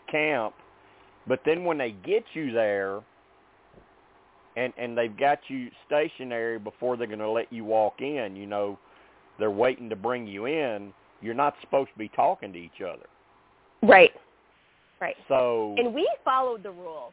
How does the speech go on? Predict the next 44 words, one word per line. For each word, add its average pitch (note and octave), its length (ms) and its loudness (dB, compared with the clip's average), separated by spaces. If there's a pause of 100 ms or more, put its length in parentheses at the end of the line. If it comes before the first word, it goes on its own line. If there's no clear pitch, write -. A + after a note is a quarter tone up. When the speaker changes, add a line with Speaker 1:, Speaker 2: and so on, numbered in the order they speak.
(120)
Speaker 2:
Now B3 320 -8
people F4 220 -12
do A#3 120 -14
not G#3 140 -6
Speaker 1:
Okay. F#3+ 160 -4
Speaker 2:
follow G3 160 -2
the F3+ 80 -14
rules, E3+ 320 -14
but G#3 140 -6
we C#4 260 -4
followed F#3+ 320 0
the F3 100 -8
rules. C#3 320 -12 (320)
<laughs> G#4 80 4 (540)
Speaker 1:
Okay. G2+ 320 -4 (520)
Well, F3 120 4 (560)
all D#3+ 140 2
right. B2+ 240 2
I, A#2+ 100 0 (220)
I B2 100 2
was D3+ 220 -2
gonna D#3+ 140 0
ask E3 360 4
that A#2+ 240 -2
because A2+ 240 -8
I, A#2 180 0 (520)
I A2+ 100 -2
know C#3 340 0
there's C3+ 280 -2
been B2+ 160 -8
times C3 440 -4
when A#2+ 240 -10
it A#2 140 -6
hasn't A#2 420 -4
been G#2+ 220 -10
followed. F#2 480 0 (560)
But, A2 120 2
uh, - 60 4
Speaker 2:
Mm-hmm. D#4 500 2
Speaker 1:
so, A#2 200 0 (180)
so C3 360 2
it, B2+ 240 -8
when B2 240 -10
you're, E3 320 -2